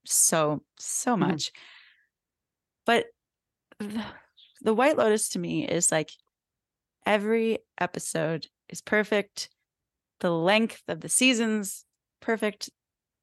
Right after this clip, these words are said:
Speaker 1: The way that it's become an anthology series, but the connective tissue is still there.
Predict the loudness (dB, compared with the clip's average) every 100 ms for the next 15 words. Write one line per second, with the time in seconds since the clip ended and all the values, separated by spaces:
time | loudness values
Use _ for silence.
0 | _ -4 2 4 6 4 4 0 -4 _
1 | -2 0 0 -4 -8 -8 -8 -2 0 2
2 | 0 2 2 4 2 0 -2 -2 -2 0
3 | -2 -4 -6 -12 -8 -8 -6 -10 -4 -4
4 | -4 -8 -6 -6 -4 -2 0 0 0 -2
5 | -4